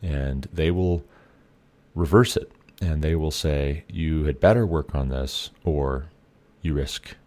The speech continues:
job security." Frankly, myself, I find that stressful. And I find that perhaps even a bit unethical. But I have been known,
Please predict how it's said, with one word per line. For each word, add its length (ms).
job 280
security." 420
Frankly, 720
myself, 680
I 440
find 280
that 160
stressful. 480
And 160
I 60
find 300
that 380
perhaps 340
even 340
a 40
bit 260
unethical. 540
But 280
I 60
have 200
been 160
known, 380